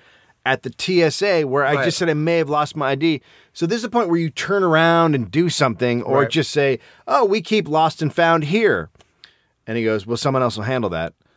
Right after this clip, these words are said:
Speaker 1: Okay. And then he walks away. And then, and now I'm
Speaker 2: Now, does anyone handle it?
Speaker 1: Well, I'm in a panic now because I literally have five minutes to get on my plane. So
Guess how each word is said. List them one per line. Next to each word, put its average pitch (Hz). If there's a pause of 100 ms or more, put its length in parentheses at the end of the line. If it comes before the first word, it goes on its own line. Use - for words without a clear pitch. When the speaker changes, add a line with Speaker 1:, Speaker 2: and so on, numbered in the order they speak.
(220)
Speaker 1:
Okay. 269
And 160
then 185
he 202
walks 170
away. 127 (460)
And 135
then, 151
and 147
now 208
I'm 165
Speaker 2:
Now, 175
does 160
anyone 170
handle 170
it? 262
Speaker 1:
Well, 190
I'm 240
in 269
a -
panic 226
now 143
because 135
I 156
literally 175
have 139
five 147
minutes 139
to 123
get 127
on 113
my 98
plane. 92 (640)
So 135